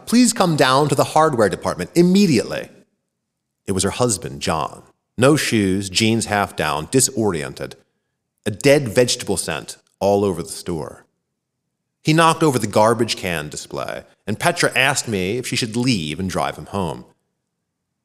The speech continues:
"He can't do this here, where I work," she said, her broken accent from a land near Russia or Romania, somewhere,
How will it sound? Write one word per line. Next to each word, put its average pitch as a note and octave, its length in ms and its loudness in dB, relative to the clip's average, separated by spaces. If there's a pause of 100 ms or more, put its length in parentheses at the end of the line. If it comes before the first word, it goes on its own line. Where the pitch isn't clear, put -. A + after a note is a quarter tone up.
(140)
"He C3+ 120 -14
can't C#3+ 280 -4
do D3+ 120 0
this B2 200 -2
here, D#2+ 160 -6
where G2 120 -2
I A#2+ 80 2
work," A#2+ 500 -6
she - 200 -18
said, - 340 -14 (300)
her G#2 80 -4
broken C#3+ 480 0
accent G#2+ 520 -6
from G2+ 120 -2
a G2+ 40 2
land A2+ 380 2
near G2+ 140 2
Russia F#2+ 380 -2
or F2 120 -6
Romania, F2 640 -6 (280)
somewhere, E2 580 -6